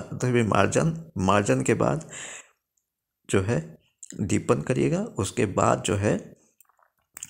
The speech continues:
कन्याओं को जरूर खिला दीजिएगा और एक ब्राह्मण को जरूर खिला दीजिएगा, किसी भूखे को अन्न दीजिएगा और वस्त्र दान कीजिएगा।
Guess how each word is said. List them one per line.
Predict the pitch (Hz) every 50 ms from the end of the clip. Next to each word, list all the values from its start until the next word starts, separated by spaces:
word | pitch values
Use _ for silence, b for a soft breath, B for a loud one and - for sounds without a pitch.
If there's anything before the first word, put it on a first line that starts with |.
| B B B B B B _ -
कन्याओं | 113 101 101 113 113 120 131
को | 120 - 110
जरूर | 98 98 107 104
खिला | - - - 101 92
दीजिएगा | 92 104 98 92 - 87 92 92 - - - _ -
और | - 110 107 - - - -
एक | 107 117 117 95
ब्राह्मण | 92 90 87 87 87 95 107
को | - - 107
जरूर | 101 - 101 95 -
खिला | - 104 104
दीजिएगा, | 107 110 117 117 - 151
किसी | 147 - - 110 - 120
भूखे | 101 - - 117 107 - - 117
को | - - 139 - - B B B B B B B B B B B B B B _ _ _ _ _ _ _ _ - -
अन्न | 110 104 113 120 123
दीजिएगा | 120 120 117 - 135 139 151 175
और | - - 101 101 - 107
वस्त्र | 101 98 - - - 95
दान | 92 95 92 92 95
कीजिएगा। | 92 98 90 95 92 - - 80 87